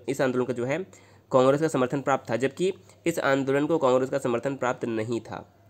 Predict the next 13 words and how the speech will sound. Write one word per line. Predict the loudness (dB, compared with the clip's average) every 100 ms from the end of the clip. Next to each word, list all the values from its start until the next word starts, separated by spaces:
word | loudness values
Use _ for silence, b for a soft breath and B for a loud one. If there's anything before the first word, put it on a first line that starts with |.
| _ _
तो | 0
ऑप्शन | 0 2 0
नंबर | 2 0
जो | 0
हमारा | 0 0
डी | 0
यहाँ | -2 -2
पर | -4 -6
है | -6 -8
सही | -6 -4 -4
आंसर | -6 -8
हो | -6
जाएगा। | -6 -6 -8